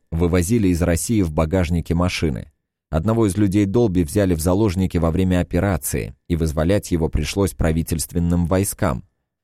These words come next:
Мексиканский наркокартель до сих пор не отменил обещанное вознаграждение за поимку Мичима,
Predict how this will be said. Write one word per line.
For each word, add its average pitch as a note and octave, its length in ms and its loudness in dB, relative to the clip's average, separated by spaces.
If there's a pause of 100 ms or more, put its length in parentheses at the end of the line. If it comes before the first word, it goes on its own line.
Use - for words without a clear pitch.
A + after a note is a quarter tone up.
Мексиканский G2+ 840 0
наркокартель G#2 840 0
до G2+ 120 0
сих - 260 -4
пор A#2+ 240 0
не E2 120 2
отменил E2+ 540 0
обещанное F2 720 0
вознаграждение D#2 1000 0
за E2+ 160 0
поимку G#2 480 0
Мичима, D#2+ 580 -2